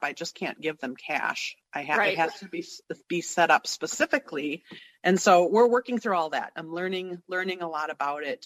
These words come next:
Speaker 1: And, um, I just, yeah, I think it's an amazing tool. And I think that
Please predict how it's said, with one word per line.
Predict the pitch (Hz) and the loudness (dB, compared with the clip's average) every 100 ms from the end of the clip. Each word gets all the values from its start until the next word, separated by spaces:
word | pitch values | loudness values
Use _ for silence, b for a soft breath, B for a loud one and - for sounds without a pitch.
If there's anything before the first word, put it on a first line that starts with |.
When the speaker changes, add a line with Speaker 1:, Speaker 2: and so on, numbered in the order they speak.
| - | -14
Speaker 1:
And, | 147 139 135 | -14 -14 -10
um, | 139 139 131 - | -8 -8 -10 -18
I | - | -16
just, | 165 - | -16 -12
yeah, | 143 127 | -12 -12
I | 131 | -14
think | 147 143 | -20 -20
it's | 139 - | -20 -16
an | |
amazing | 139 143 135 135 139 143 | -14 -12 -14 -14 -18 -18
tool. | - 147 139 139 | -16 -16 -14 -14
And | 135 | -16
I | - | -16
think | 135 139 _ _ _ _ _ | -16 -16 _ _ _ _ _
that | 147 135 135 - | -14 -10 -10 -10